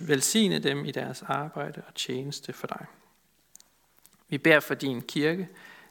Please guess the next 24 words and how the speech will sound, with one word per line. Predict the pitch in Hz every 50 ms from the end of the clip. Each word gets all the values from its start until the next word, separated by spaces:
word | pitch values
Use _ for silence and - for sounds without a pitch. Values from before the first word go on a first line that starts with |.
| _
Lad | - 165 160
budskabet | - 175 180 196 185 - - 170 147 147 - 131 -
om | - 131 131
dig, | 123 - 135 139 156 170 165
Jesus, | 147 139 143 - - 127 131 - - - -
spredes | - - - - - 151 147 151 160 175 170 - - - -
over | - 131 135
hele | 139 - - 151 147 156 160
jorden | 156 147 - 143 135 - - 143 143 143 - - - - - - - - - - - - - -
og | - 123
styrk | - - - - 151 151 156 156 - -
dem, | 139 123 131 139
som | - - 123
forfølges | - - - - - - 147 131 - - - - - -
for | - - -
dit | - - - 127 - - -
navns | - - - - - -
skyld. | - - - - - - - - - - - _ _ _ _ _ _ _ _ _ - -
Vi | 131
beder | 127 - 156 165 160 151
dig | 139 127
for | - - 131
vores | 117 123 120 - - - -
folk, | - - 160 160 - - - -